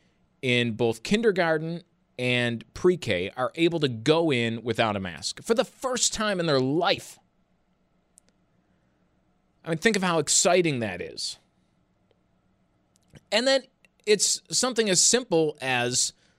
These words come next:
this person who texts in, "My daughter couldn't wait to show off her new lip gloss."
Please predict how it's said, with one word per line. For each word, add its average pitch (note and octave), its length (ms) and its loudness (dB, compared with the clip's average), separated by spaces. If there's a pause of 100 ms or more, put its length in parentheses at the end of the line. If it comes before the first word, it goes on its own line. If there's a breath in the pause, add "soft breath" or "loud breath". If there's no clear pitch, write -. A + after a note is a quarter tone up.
this B2 140 -4
person C3+ 280 0
who C3+ 40 -4
texts C3+ 220 -2
in, E3+ 100 -2 (180 soft breath)
"My A2 120 -2
daughter A#2+ 260 0
couldn't D3 240 0
wait F3 180 -2
to B2+ 80 0
show C3+ 240 2
off D#3 180 -4
her F3 80 2
new G3+ 140 0
lip C4+ 240 2
gloss." - 440 -6